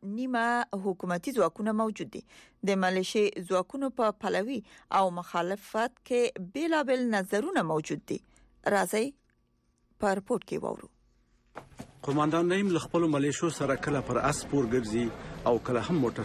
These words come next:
Speaker 2: سایکل چلوي. ملیشې د هیواد په شمال کې د فاریاب شاوخوا سیمه په غور څاري چې د طالبانو د ورتللو مخه ونیسي. د افغانستان حکومت د لنډې مودې د امنیت د تامین لپاره د ملیشو په زرهاو کسان جلبوي، ځکه د حکومت ځمکنۍ قواوې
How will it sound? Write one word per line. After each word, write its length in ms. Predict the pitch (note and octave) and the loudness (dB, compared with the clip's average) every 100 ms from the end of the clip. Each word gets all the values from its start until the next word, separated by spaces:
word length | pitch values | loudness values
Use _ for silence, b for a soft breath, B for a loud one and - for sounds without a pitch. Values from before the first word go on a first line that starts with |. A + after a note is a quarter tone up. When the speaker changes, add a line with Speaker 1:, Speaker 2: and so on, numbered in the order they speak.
| - | -2
Speaker 2:
سایکل 260 | A2+ C3 | 0 0
چلوي. 400 | A#2 G2+ F2 F#2 - - - B B B C3 | 0 0 -2 -4 -8 -12 -14 B B B 2
ملیشې 400 | D3 D#3+ - E3+ | 4 4 2 2
د 100 | D3+ | 2
هیواد 260 | D3 D#3 D3 | 2 0 -2
په 60 | C3 - | -6 -4
شمال 300 | C3 C#3+ C3 | 0 0 0
کې 120 | B2 | -2
د 80 | A#2 | 0
فاریاب 380 | B2 A#2 C3 B2 - | 0 2 0 -2 0
شاوخوا 380 | B2 - A#2+ A2+ | 0 2 0 0
سیمه 260 | - A#2 A#2+ - - G2 | 0 0 0 -2 -8 -2
په 60 | A#2+ | 2
غور 180 | D3+ C#3+ | 4 2
څاري 400 | - C3 B2+ A#2+ | 0 0 2 2
چې 160 | A2+ A#2 | -2 -2
د 40 | A2 | -2
طالبانو 460 | A2+ A2+ A2 C#3+ A#2 | 0 0 2 2 2
د 140 | A2 A2 | 2 0
ورتللو 360 | G#2 A#2+ A#2+ A#2 - C#3 | 0 0 0 0 0 0
مخه 180 | C3+ A#2 | 0 0
ونیسي. 420 | G#2+ G2 - - - - - - - - - | 0 0 -4 -8 -8 -14 -20 -20 -20 -16 -2
د 40 | C#3+ | 0
افغانستان 540 | D3+ F3 F#3 - G#3 | 2 2 2 0 -2
حکومت 380 | F3 - F3+ E3+ | 0 0 0 0
د 140 | D3+ D#3 | 0 2
لنډې 240 | G#3 C#3 B2+ | 2 2 2
مودې 240 | B2 C3+ C#3 A#2+ | 0 0 -2 0
د 20 | B2 | 0
امنیت 340 | B2 B2+ C3+ | 0 0 -2
د 100 | G#2 - | -4 -2
تامین 260 | A#2 F#3 C#3 | 0 2 2
لپاره 340 | - G#2+ G2 E2+ B B B B C3 | 0 0 -2 -4 B B B B -2
د 100 | C#3+ | 2
ملیشو 340 | D#3 D#3+ - F#3 F3 | 4 2 2 0 0
په 180 | D3+ C3+ | -2 -2
زرهاو 360 | C3+ F#3 F#3+ | -2 0 -2
کسان 380 | A#2 A2 - A#2 | -2 -6 -2 0
جلبوي، 480 | A2 A2 G#2+ A#2 C#3 | 0 -2 0 0 0
ځکه 240 | B2 B2 A#2 | 0 0 0
د 140 | A2+ A2 | 0 0
حکومت 420 | - A2 B2+ - | 0 0 0 -2
ځمکنۍ 360 | A2+ - C3+ | -4 0 0
قواوې 520 | F3 - B2+ B2 B2 | 0 0 0 2 0